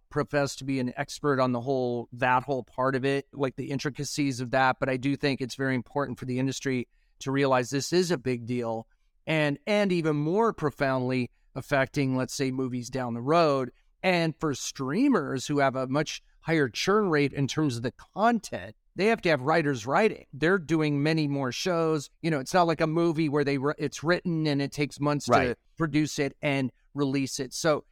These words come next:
Speaker 1: yeah, that's a big topic that we will be watching for on our podcast.
Speaker 2: I think my, my point would be just don't be surprised if you see one or two movies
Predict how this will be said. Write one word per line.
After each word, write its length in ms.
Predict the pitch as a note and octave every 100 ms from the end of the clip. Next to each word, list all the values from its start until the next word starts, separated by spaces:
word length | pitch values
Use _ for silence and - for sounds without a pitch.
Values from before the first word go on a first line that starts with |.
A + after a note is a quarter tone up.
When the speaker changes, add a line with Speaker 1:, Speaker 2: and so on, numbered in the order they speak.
| _
Speaker 1:
yeah, 160 | D3+ D#3
that's 220 | E3 F3+
a 60 | F#3+
big 280 | D#3+ E3+ C#3+
topic 420 | D#3 D3 D#3 C#3
that 120 | C#3+
we 160 | C#3+ D3
will 140 | C#3+
be 140 | C#3+
watching 840 | B2+ A#2 C#3+ F#3 G3 - C3+ A#2+ A2+
for 480 | - A#2+ A#2 A#2 -
on 180 | C#3+ D3
our 180 | C3+ B2+
podcast. 800 | - D3+ F3 - G2+ E2+ - - -
Speaker 2:
I 140 | B2+
think 280 | B2 C#3+ -
my, 220 | C3 C3 -
my 160 | C3
point 280 | B2 - B2
would 120 | A#2+ G#2+
be 220 | A2+ G2+ -
just 280 | C3+ B2 - -
don't 220 | A#2 C3
be 80 | B2
surprised 580 | B2 A2+ - G#2+ G#2 -
if 120 | G2
you 60 | G2
see 180 | - G#2
one 240 | F2 F#2+
or 80 | F#2+
two 200 | - G2
movies 600 | F#2+ F#2 F2 F2 E2+ -